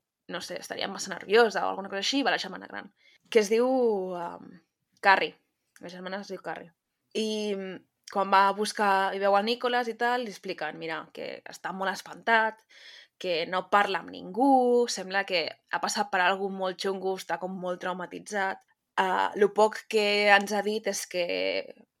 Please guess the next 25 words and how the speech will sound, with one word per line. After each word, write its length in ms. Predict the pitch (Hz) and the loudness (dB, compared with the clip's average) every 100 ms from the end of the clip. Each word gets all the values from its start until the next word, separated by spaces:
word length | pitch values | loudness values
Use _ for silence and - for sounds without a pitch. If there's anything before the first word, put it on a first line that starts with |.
| - | -4
el 120 | 180 | 0
van 120 | 180 | 0
segrestar, 920 | 180 180 175 - 233 214 208 202 196 202 _ _ | -2 -6 -4 2 6 8 8 6 2 -4 _ _
que 100 | 185 | -10
durant 160 | 175 180 | -4 -4
aquests 400 | 185 180 - - | -4 -8 -10 -6
tres 300 | - 175 190 | 0 0 2
anys 200 | 180 180 | 0 0
que 80 | - | -8
ha 60 | |
estat 160 | 185 175 | -4 -4
desaparegut 800 | 175 190 175 175 180 175 - - - _ | -4 -4 -2 -2 -2 -6 -8 -18 -20 _
han 120 | - | -6
estat 240 | 190 - 190 | -4 -4 -6
abusant 380 | 175 185 185 202 | -4 -4 -2 2
d'ell 400 | 220 220 220 220 | 4 4 2 -2
i 100 | 170 | -6
que 300 | 151 147 165 | -4 -2 -2
ha 140 | - 165 | -4 -8
aconseguit 320 | 190 185 180 | -8 -8 -8
escapar-se 680 | 180 - 190 175 170 - 208 | -6 0 2 4 4 2 -6
i 60 | 202 | -6
que 80 | |
no 120 | 185 175 | -8 -4
recorda 540 | 170 196 196 196 165 | -2 -2 0 2 0